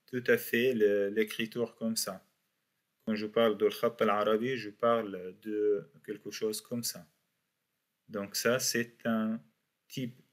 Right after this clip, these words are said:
de, d'écriture calligraphique en langue arabe, on l'appelle الخط الديواني.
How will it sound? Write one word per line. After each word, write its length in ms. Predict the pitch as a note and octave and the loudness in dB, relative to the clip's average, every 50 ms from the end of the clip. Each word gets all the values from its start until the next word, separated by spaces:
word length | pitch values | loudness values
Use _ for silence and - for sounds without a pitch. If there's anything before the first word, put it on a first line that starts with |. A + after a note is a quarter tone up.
| _ _ _ | _ _ _
de, 880 | G#2 G2+ - - G#2 G2+ G2 G2 G2 F#2+ F#2 F#2 F#2 F#2 F#2 F#2+ F#2+ F#2+ _ _ _ _ _ _ _ _ _ _ _ _ _ _ _ _ _ _ - | -20 -20 -10 -6 -4 -2 -2 -2 -4 -4 -6 -6 -6 -8 -8 -10 -12 -16 _ _ _ _ _ _ _ _ _ _ _ _ _ _ _ _ _ _ -20
d'écriture 840 | - - - G2+ G2+ - - - A2 G#2 - - A#2+ A2+ A2 - | -18 -6 -4 -4 -4 -2 -4 -4 -4 -6 -2 0 0 0 0 -2
calligraphique 760 | - - A2 G#2 G#2+ G#2 G#2 G#2 G2+ G2+ G2+ - A2 G#2+ G#2+ - | -4 -2 0 2 2 2 2 2 0 0 -2 -4 -6 -6 -6 -6
en 60 | G#2 | -6
langue 280 | G2 G2+ G#2 G#2 G2+ | -4 -6 -6 -4 -4
arabe, 260 | G#2 G2+ G#2 A2+ B2+ B2 | -4 -2 0 -2 -2 -2
on 100 | A2+ G2+ | -6 -8
l'appelle 400 | G2+ G2 G2 - - G#2+ G#2 G#2 | -6 -8 -8 -4 -4 -2 -2 -2
الخط 400 | G2 F#2+ - - A2 A2 - - | -2 -4 -4 -6 -6 -6 -2 -2
الديواني. 680 | G#2+ G#2 G#2 G#2+ G#2+ G#2+ G#2+ G2+ F#2+ F#2 F2+ E2+ D2+ | -4 -2 -2 -4 -4 -4 -4 -4 -6 -10 -12 -14 -16